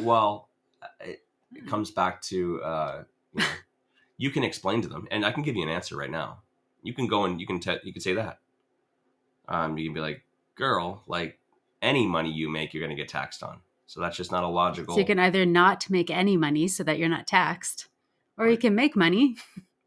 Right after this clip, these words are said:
Speaker 1: And
Speaker 2: and
Speaker 1: get
Speaker 2: pay a bit of
Speaker 1: taxed.
Speaker 2: tax on it.
Speaker 1: Yeah, it's not that bad.
Speaker 2: And you didn't have to do anything. All you had to do was transfer the money over.
Speaker 1: You'd have more
Speaker 2: <laughs> You didn't have to
Speaker 1: than
Speaker 2: lift
Speaker 1: if
Speaker 2: a
Speaker 1: you
Speaker 2: finger.
Speaker 1: didn't.
Speaker 2: Yeah.
Speaker 1: You'd have more than if you didn't. Um,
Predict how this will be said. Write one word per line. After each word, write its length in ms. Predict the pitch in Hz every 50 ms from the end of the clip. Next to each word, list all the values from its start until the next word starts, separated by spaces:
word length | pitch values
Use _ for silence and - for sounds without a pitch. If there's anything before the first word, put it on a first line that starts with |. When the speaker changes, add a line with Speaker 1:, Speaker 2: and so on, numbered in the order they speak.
| _ _ _
Speaker 1:
And 80 | -
Speaker 2:
and 80 | 214 220
Speaker 1:
get 60 | 233
Speaker 2:
pay 100 | 247 240
a 40 | 233
bit 80 | 254 254 226
of 60 | 247
Speaker 1:
taxed. 260 | 247 311 311 302 - -
Speaker 2:
tax 20 |
on 120 | 165 160
it. 120 | 151 - - _ _ _ _ _
Speaker 1:
Yeah, 220 | - 90 - - - -
it's 140 | 80 - -
not 120 | 110 - -
that 120 | 76 -
bad. 280 | 80 82 78 69 65 - _ _ _ _ _ _ _ _ _ _ _
Speaker 2:
And 120 | 214 226
you 60 | 226
didn't 160 | 202 247 247 269
have 100 | 254 -
to 80 | 233 190
do 160 | 220 254 269
anything. 480 | 247 196 185 185 160 143 131 147 151 - _ _ _ _ - -
All 80 | 180
you 40 | 190
had 80 | 202 185
to 60 | 185
do 80 | 170 196
was 80 | 185 185
transfer 360 | - 196 180 180 180 - 190
the 80 | 175
money 240 | 165 170 190 190 147
over. 260 | 117 - 120 165 165 - _ _ _
Speaker 1:
You'd 260 | 127 92 92 92 92 87
have 220 | 90 90 85 82
more 640 | 92 95 104 113 117 113 101 90 82 82 90 95 - _
Speaker 2:
<laughs> 360 | _ _ _ _ _ _ _
You 60 | 190
didn't 140 | 180 190 202
have 120 | 214 202 -
to 80 | 214
Speaker 1:
than 40 | 190
Speaker 2:
lift 140 | 202 - -
Speaker 1:
if 80 | 233 220 220
Speaker 2:
a 20 |
Speaker 1:
you 80 | 175 156
Speaker 2:
finger. 100 | 135 131
Speaker 1:
didn't. 200 | 156 - - - - _ _ _ _ _ _ _ _ _ _ -
Speaker 2:
Yeah. 160 | 180 160 - _ _ _ _ _ _ _ _ _
Speaker 1:
You'd 80 | 73 76
have 80 | 78
more 320 | 85 90 90 95 98 98 95
than 160 | 92 87 85
if 160 | 82 - -
you 80 | 78 73
didn't. 400 | 80 73 65 60 - - - - _ _ _ _ _ _ _ _ _ _ _ _ _ _ _ _ _ _ _ _ _ _ _ -
Um, 600 | 80 82 82 82 82 82 80 80 78 78 78